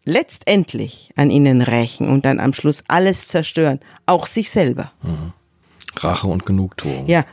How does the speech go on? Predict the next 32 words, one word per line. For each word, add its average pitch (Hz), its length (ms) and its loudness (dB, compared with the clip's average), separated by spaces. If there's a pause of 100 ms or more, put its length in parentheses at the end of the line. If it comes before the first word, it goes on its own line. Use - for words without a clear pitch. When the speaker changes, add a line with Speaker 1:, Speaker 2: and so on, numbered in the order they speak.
Speaker 1:
du 165 80 -4
kennst 180 320 0
ja 175 100 2
vielleicht 160 500 0
die 156 160 0
Geschichte 151 600 -2 (340)
Catch - 300 -2
Me 175 120 2
If - 140 -4
You 135 140 2
Can. 160 420 0
Das 175 120 -2
ist 165 60 -4
ein 151 120 2
ganz 170 180 0
berühmter 160 540 2 (320)
und - 160 -4
oft - 320 -4
gesehener 131 580 0
Film 220 400 2 (400)
mit 160 160 2
Leonardo 151 400 2
DiCaprio 160 600 0
in 160 100 2
der 135 80 0
Hauptrolle. 190 580 0 (260)
Und 165 200 0
Tom 170 200 2
Hanks, 185 300 2
glaub 254 260 2
ich, 294 140 0
oder? 254 200 2